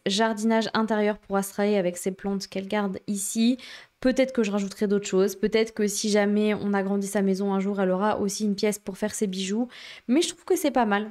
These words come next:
d'avoir, euh, cet espace-ci, euh, à cet endroit-là. Et quand on prend la porte, eh bien, on arrive, euh, à l'extérieur. Pour l'instant, ça n'est pas aménagé.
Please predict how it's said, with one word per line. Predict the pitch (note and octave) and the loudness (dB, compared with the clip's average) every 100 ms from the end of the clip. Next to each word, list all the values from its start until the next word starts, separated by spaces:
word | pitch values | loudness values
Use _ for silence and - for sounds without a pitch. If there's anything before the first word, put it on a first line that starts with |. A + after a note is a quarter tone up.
| G#3+ | -4
d'avoir, | G#3+ G3+ G#3+ G#3+ | 0 2 2 2
euh, | |
cet | G3+ G3+ G#3+ | 0 0 -2
espace-ci, | G3+ G#3+ G3+ - A3+ A3+ G#3 | -2 -2 -2 -6 -2 2 2
euh, | F#3 | 0
à | G#3 | -2
cet | G#3 G3 A3 | -2 -2 -2
endroit-là. | G#3+ G3+ G3 G3+ A#3 A#3 | 0 2 2 4 2 0
Et | G#3+ | -4
quand | - G#3+ G#3 | -4 -4 -4
on | |
prend | G3+ G#3 | -4 0
la | G#3 | 0
porte, | G#3 G3+ G3+ - | 0 -2 -2 -8
eh | |
bien, | F#3+ F#3+ - - | -4 -4 -4 -4
on | G#3+ - G3 | -4 -2 0
arrive, | F#3+ G3 F#3+ - - | 2 2 0 -4 -4
euh, | G3 F#3 | -4 -2
à | - | 0
l'extérieur. | A3 G#3+ - F#3+ F#3+ A#3 - | 0 0 -2 0 2 0 -4
Pour | G3+ | -8
l'instant, | F#3+ - | -8 -8
ça | G3 - | -12 -10
n'est | G#3 | -6
pas | G#3+ | -2
aménagé. | G3+ F#3 F#3 F3+ A#3 | 0 0 -2 0 0